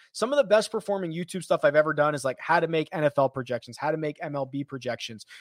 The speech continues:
because everyone is usually so secretive in that space. And now that I'm out of it, I guess I don't even really care as much either. So, uh, I have done some tutorial stuff on, on YouTube. You can find, like, N F L projections, how to build them, how to do all that own stuff, but you're not gonna see me do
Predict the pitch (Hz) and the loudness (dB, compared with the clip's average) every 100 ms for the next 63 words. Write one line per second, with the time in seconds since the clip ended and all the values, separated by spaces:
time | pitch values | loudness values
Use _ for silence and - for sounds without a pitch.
0 | _ 175 156 170 180 170 139 165 156 147 | _ 2 4 4 4 2 2 -4 -4 -4
1 | 143 - 151 160 151 139 135 123 - 135 | -4 -4 -6 -2 -2 -2 -4 -6 -4 0
2 | 185 - - _ _ 156 139 147 156 143 | 0 0 -8 _ _ 2 2 0 2 4
3 | 135 131 131 135 - 131 143 156 151 131 | 4 2 0 -4 -6 -2 0 2 2 0
4 | 131 123 123 123 120 120 120 113 - 123 | -2 -2 -2 -4 -6 -6 -4 -4 -2 -2
5 | 120 127 123 143 185 226 - - - 196 | 0 -2 -4 -2 -2 -2 -6 -12 10 12
6 | 196 185 - 202 170 - 175 214 247 233 | 12 12 8 6 6 8 8 8 6 4
7 | 220 214 190 180 185 196 196 - 190 185 | 2 -2 -4 -2 2 4 2 2 2 2
8 | - - 165 160 160 156 - _ _ - | -2 0 4 6 4 0 -8 _ _ 2
9 | 160 151 220 208 220 190 180 175 175 175 | 4 4 0 0 0 0 0 0 4 4
10 | 165 151 180 160 165 156 156 143 156 - | 6 4 4 2 6 6 4 6 6 6
11 | 156 139 143 139 143 143 143 139 131 135 | 0 2 2 2 0 2 2 0 0 -2
12 | 139 139 131 131 139 139 151 143 151 147 | 0 2 2 2 -2 2 2 2 0 2
13 | 156 156 147 - 147 139 131 135 | 4 4 0 -6 -6 -6 -4 -4